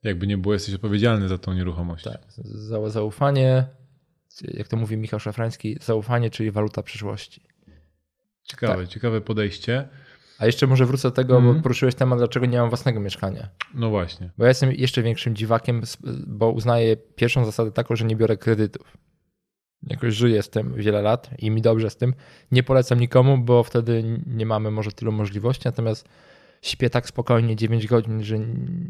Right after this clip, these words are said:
Speaker 2: niczym się nie martwię. Jak
Speaker 1: <laughs>
Speaker 2: bank padnie, to niech sobie pada. Ja sobie żyję spokojnie. A druga rzecz, że, e, uznaję zasadę, którą mówi często Kobe Bryant i Jay-Z, czyli nie kupuję niczego, czego nie mogę kupić za gotówkę dwa razy.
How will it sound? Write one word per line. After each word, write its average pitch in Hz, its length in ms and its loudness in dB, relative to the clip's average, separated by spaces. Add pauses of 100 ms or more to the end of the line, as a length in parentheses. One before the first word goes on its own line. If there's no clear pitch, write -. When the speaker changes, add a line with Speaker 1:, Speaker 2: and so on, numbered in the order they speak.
(160)
Speaker 2:
niczym 120 260 -2
się 104 120 -2
nie 107 80 4
martwię. 110 320 2
Jak 101 200 -4
Speaker 1:
<laughs> 123 60 2
Speaker 2:
bank 131 200 2
padnie, 120 320 -2
to - 120 -8
niech 113 140 -8
sobie - 160 -10
pada. 107 260 -4 (160)
Ja - 200 -12
sobie 107 200 -6
żyję 104 200 -2
spokojnie. - 380 -2 (400)
A 117 100 2
druga 131 220 6
rzecz, 123 220 2
że, 117 360 4 (320)
e, 113 180 -2
uznaję 123 340 4
zasadę, 117 340 0
którą 113 260 0
mówi 113 280 0
często 113 320 -2
Kobe 117 240 0
Bryant 107 500 2
i 110 160 -2
Jay-Z, 110 480 2 (440)
czyli 113 300 -2
nie 117 140 2
kupuję 123 360 2
niczego, 127 560 2 (220)
czego 117 180 0
nie 120 80 4
mogę 120 200 4
kupić 120 280 -2
za 117 80 2
gotówkę 120 360 -2
dwa 107 140 2
razy. 95 260 0